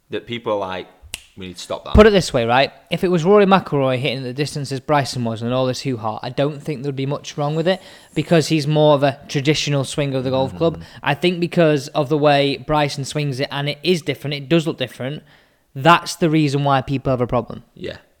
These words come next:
Speaker 1: yeah. It's, um, it's def-, yeah, it's definitely, people don't like difference.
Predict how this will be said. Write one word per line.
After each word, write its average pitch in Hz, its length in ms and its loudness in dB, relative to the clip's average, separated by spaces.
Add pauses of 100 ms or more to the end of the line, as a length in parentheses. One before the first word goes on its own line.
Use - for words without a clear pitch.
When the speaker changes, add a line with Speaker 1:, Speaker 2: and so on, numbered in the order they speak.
(100)
Speaker 1:
yeah. - 200 -12 (160)
It's, - 380 -8
um, 95 440 -8 (1120)
it's 95 280 -4
def-, - 300 -4
yeah, 101 220 -4
it's 95 140 -10
definitely, 95 600 -4
people 107 380 -8
don't 87 220 -4
like 85 180 -10 (240)
difference. - 520 -16